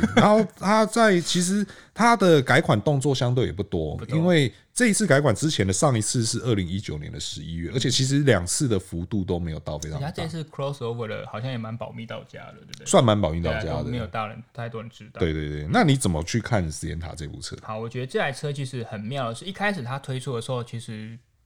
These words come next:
Speaker 2: 负面的评价蛮多，
Speaker 1: 对。
Speaker 2: 因为它接替的是哪一台车？是 Wish 嘛。其实 Wish 在很，不要说一般消费者，对那些小黄司机来说是一个很好用的一台车。
Speaker 1: 对，
Speaker 2: 那个
Speaker 1: 计程神车。
Speaker 2: 后面空间有多大，
Speaker 1: 对。
Speaker 2: 哦，你不管市区跑高速公路或是跑机场都非常好用。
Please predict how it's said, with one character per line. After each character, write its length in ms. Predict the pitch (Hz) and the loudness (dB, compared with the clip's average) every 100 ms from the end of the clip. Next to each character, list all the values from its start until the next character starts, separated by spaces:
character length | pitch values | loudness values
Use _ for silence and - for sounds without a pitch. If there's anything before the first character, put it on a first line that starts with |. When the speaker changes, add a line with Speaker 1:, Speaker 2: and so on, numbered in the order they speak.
| _ | _
Speaker 2:
负 300 | - - 160 | -16 -8 -6
面 160 | 151 131 | -4 -6
的 60 | |
评 200 | 113 110 | -8 -8
价 160 | 117 104 | -6 -6
蛮 180 | 107 - | -8 -16
多， 200 | - 151 - | -18 -20 -8
Speaker 1:
对。 100 | 165 | -4
Speaker 2:
因 60 | 180 | -2
为 40 | |
它 120 | 180 | -4
接 280 | 185 170 165 | -6 -8 -10
替 200 | 165 151 | -10 -8
的 80 | 117 | -8
是 100 | 127 | -8
哪 140 | 117 | -10
一 20 | |
台 160 | 117 120 | -12 -16
车？ 140 | 123 - _ _ - | -20 -20 _ _ -14
是 140 | 147 | -8
Wish 420 | 151 113 - - | -6 -8 -12 -18
嘛。 100 | - 147 _ | -20 -20 _
其 140 | 175 | -12
实 60 | 165 | -6
Wish 360 | 185 165 120 | -6 -6 -8
在 320 | 135 143 127 120 _ - _ | -4 -2 -2 -6 _ -20 _
很， 180 | 123 113 | -8 -8
不 100 | 123 | -2
要 100 | 147 | 0
说 200 | 147 147 | 0 -2
一 60 | 147 | -4
般 160 | 139 131 | -4 -4
消 160 | 135 | -4
费 80 | 131 | -4
者， 100 | 110 - | -8 -8
对 140 | 147 | -6
那 180 | 139 135 | -4 -6
些 140 | 131 135 | -6 -6
小 180 | - 107 | -6 -8
黄 200 | 113 117 | -8 -8
司 80 | |
机 80 | 131 | -8
来 120 | 117 | -6
说 100 | 117 | -6
是 120 | 117 135 | -8 -10
一 40 | |
个 60 | 135 | -10
很 300 | - 113 143 | -10 -8 -6
好 180 | 117 | -6
用 160 | 120 120 | -8 -8
的 80 | 110 | -10
一 60 | |
台 200 | 110 104 - | -12 -14 -14
车。 120 | - | -8
Speaker 1:
对， 120 | 80 | -8
Speaker 2:
那 40 | |
个 60 | - - | -8 -6
Speaker 1:
计 160 | - | -2
程 200 | 87 78 | 0 -2
神 220 | 78 71 80 | -2 -4 -6
车。 240 | - 76 | -8 -8
Speaker 2:
后 160 | 76 175 | -6 -6
面 160 | 170 | -6
空 300 | - - 160 | -8 -8 -8
间 160 | 151 156 | -6 -8
有 160 | 113 | -10
多 220 | 110 113 120 | -10 -10 -4
大， 280 | 117 87 - | -4 -4 -2
Speaker 1:
对。 120 | 78 | -2
Speaker 2:
哦， 20 | |
你 60 | - | -2
不 120 | 139 | -6
管 140 | 113 | -6
市 140 | 113 139 | -6 -8
区 120 | 143 | -8
跑 180 | 127 - | -8 -10
高 180 | - 131 | -6 -6
速 140 | 139 | -6
公 140 | 127 127 | -6 -6
路 80 | |
或 100 | 127 | -6
是 80 | 127 | -8
跑 240 | 127 - - | -10 -12 -12
机 120 | - | -10
场 120 | 120 120 | -10 -8
都 60 | |
非 200 | 131 139 | -8 -6
常 160 | 127 120 | -6 -8
好 140 | 117 | -10
用。 100 | 113 | -14